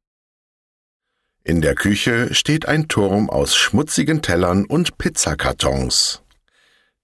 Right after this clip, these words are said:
Die Zimmerpflanzen am Fenster sind mehr braun als grün. Das Bad müsste auch endlich mal wieder geputzt werden.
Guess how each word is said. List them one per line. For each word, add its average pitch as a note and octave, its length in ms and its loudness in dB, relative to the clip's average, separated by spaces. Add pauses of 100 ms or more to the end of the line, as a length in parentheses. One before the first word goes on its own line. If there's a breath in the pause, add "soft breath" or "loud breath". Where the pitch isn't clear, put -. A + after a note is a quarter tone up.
(100)
Die D2+ 160 2
Zimmerpflanzen G#2+ 1040 0
am C#3 160 0
Fenster G2 540 0
sind D#2+ 340 -2
mehr A#2 300 2
braun E2 600 0
als - 340 -2
grün. C#2+ 520 0 (1700)
Das - 240 0
Bad G2+ 640 0
müsste D3 400 0
auch G3 240 0
endlich E2+ 440 0
mal E2 220 2
wieder E2+ 240 0
geputzt - 580 -4
werden. D#2 460 0